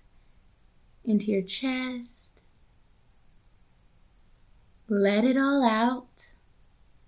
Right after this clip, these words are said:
One more time into your stomach, feeling your ribs expand,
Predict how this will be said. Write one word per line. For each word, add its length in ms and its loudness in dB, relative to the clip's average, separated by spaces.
One 180 6
more 180 8
time 540 2
into 300 2
your 80 -2
stomach, 800 4
feeling 300 0
your 160 -4
ribs 400 0
expand, 840 4